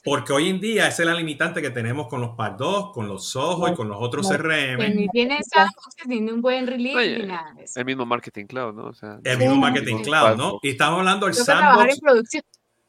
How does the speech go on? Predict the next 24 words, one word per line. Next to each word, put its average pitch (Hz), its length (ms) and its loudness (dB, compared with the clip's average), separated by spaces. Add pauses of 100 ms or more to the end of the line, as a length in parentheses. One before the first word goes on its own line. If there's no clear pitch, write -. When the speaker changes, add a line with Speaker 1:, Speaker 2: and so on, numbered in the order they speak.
Speaker 1:
Sí, 147 280 0
estamos 143 340 -2
hablando, 170 400 2
estamos 156 340 -2
hablando, 175 460 -2
para 123 140 -4
los 117 100 -8
que 117 160 -8
no 117 100 -6
entiendan 165 400 -6
lo 156 60 -2
del 147 60 -4
sandbox, 185 280 -2
estamos 139 260 -8
hablando 170 520 -4 (300)
un 127 160 -4
ambiente 202 640 -2
donde 113 200 -6
podamos 120 580 -6
desarrollar, 117 720 -6 (380)
podamos 110 480 -8
configurar, 110 840 -6 (360)
podamos 110 480 -8
probar, 135 520 -2